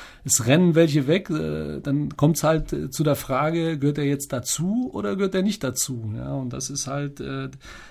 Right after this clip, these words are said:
der zusätzliche Nachteil zu der Gefahr, die die Allgemeinheit hat, äh, noch bei mir, äh, würde ich jetzt sagen,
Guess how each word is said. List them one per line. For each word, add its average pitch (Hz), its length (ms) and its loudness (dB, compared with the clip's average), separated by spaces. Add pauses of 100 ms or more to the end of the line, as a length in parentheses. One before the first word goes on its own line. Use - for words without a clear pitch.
(120)
der 135 120 6
zusätzliche 180 720 6
Nachteil 170 520 2
zu - 120 -4
der 156 120 0
Gefahr, 151 540 0
die 151 280 -2
die 139 120 -4
Allgemeinheit 135 800 0
hat, 139 260 -4
äh, 131 160 -4
noch 127 200 0
bei 120 160 -6
mir, 131 240 2
äh, 113 480 -8
würde 113 140 -6
ich 107 60 -2
jetzt 110 320 -2
sagen, 101 420 -4